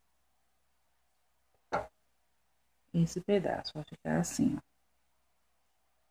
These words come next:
Tá? Pode dar uma puxadinha aqui e puxar aqui também desse lado, ó. Tá bom?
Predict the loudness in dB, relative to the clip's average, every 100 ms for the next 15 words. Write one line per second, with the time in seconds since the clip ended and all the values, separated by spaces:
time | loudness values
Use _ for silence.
0 | _ _ _ _ _ _ _ 2 2 2
1 | 4 6 6 4 2 -2 -2 0 2 2
2 | 2 0 8 12 12 8 _ _ _ _
3 | _ _ _ _ _ _ _ 0 2 2
4 | 2 4 4 2 12 12 12 12 6 2
5 | 2 0 0 -4 -12 -20 _ _ _ _
6 | _ _ _ _ _ _ _ _ _ _
7 | _ _ _ _ _ _ _ _ _ _
8 | _ _ _ _ -2 6 10 12